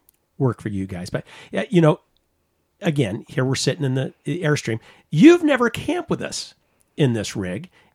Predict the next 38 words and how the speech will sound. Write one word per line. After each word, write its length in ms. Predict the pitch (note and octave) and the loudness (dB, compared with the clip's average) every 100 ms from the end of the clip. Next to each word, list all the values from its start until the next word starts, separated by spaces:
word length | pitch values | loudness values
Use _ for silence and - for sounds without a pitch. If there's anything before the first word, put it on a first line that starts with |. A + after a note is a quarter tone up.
| _ | _
and 180 | F3 E3+ | 4 8
mostly 340 | B3 - F3 | 8 6 4
because 320 | D#3+ D#3 D#3 | 4 2 0
I'm 180 | F3 D3+ | 0 0
worried 260 | D3+ D#3+ D3+ | 2 2 2
that 200 | C#3+ - - | 0 -2 -2
if 260 | D3+ - | -2 -2
you 120 | C#3+ B2+ | -6 0
do, 580 | C#3+ D#4+ G3 G#2 C#3+ - _ _ _ _ _ _ | 6 8 8 4 0 -4 _ _ _ _ _ _
uh, 120 | C#3 - - _ | -6 -6 -10 _
you're 140 | F3+ | 0
gonna 160 | A3 E3+ | 2 4
want 240 | D3+ D3+ | 2 0
to 80 | D3+ | 0
go 160 | D3 C#3+ | 2 4
all 100 | C#3+ | 2
the 80 | C#3 | 0
time 220 | F#3 G3+ | -2 -2
with 120 | D3+ | -2
us, 180 | C#3+ C#3 | -2 -4
and 240 | B2 - _ - | -6 -8 _ -8
we 260 | C#3+ A3 | -4 -4
just 400 | G3+ G3+ G3 - | 0 0 0 0
don't 260 | E3+ D#3+ D3 | 2 2 2
have 280 | D#3 C#3+ C#3+ | 0 0 0
room 260 | E3+ G#3 | 2 2
for 120 | G#3 D#3+ | 0 -4
you. 220 | A2+ A2+ - - - - _ E4 D#4+ _ _ _ _ - _ _ - | -4 -6 -12 -20 -20 -20 _ -20 _ _ _ _ _ -20 _ _ 4
I'm 180 | D#3 | 4
joking, 400 | C3 C#3 A2+ A2 | 6 2 2 -4
of 100 | F2 | -8
course. 340 | - G2+ - - _ _ _ - - - | -6 -8 -8 -20 _ _ _ -20 -20 0
So, 320 | F3+ D3 E3 | 8 8 8
uh, 640 | - E3 - E3+ D#3+ B3 - _ _ | 0 -18 -4 0 2 0 -6 _ _
but 160 | - C4 | 8 10
anyway, 420 | B3+ D3 A2+ A#2+ - - _ _ _ - _ - | 10 6 4 -4 -10 -20 _ _ _ -20 _ -16
<laughs> 880 | - A3+ - - _ - - - - | -2 -2 -2 -10 _ -20 -18 -16 -6
I 160 | F#3 | -4